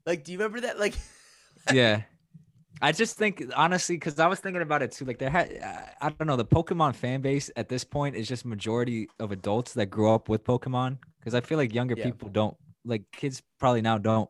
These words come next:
Speaker 2: probably play
Speaker 1: Well, it's,
Speaker 2: Pokemon.
Speaker 1: it's marketed toward kids still. Uh, that's why, like, Ash like, never fucking wins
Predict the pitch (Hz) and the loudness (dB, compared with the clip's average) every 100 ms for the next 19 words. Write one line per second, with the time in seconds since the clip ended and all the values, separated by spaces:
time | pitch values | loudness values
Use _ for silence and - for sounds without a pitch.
0 | - 123 98 - 107 165 107 95 98 95 | 0 0 0 0 2 4 2 0 -2 -4
1 | 92 98 156 156 147 123 151 151 147 113 | -4 -4 -6 -6 -8 -2 -2 -2 -8 -10
2 | 98 - 107 95 - 107 95 - - 87 | -12 -14 -12 -12 -12 -12 -12 -12 -14 -12
3 | 107 107 110 123 156 147 127 - 113 117 | -10 -8 -6 -6 -4 -4 -4 -4 2 2
4 | 117 - - - _ _ _ - _ 95 | 2 -4 -14 -18 _ _ _ -20 _ -16
5 | 92 101 104 101 107 107 98 98 98 90 | -14 -12 -12 -12 -12 -12 -14 -12 -12 -14
6 | - | -18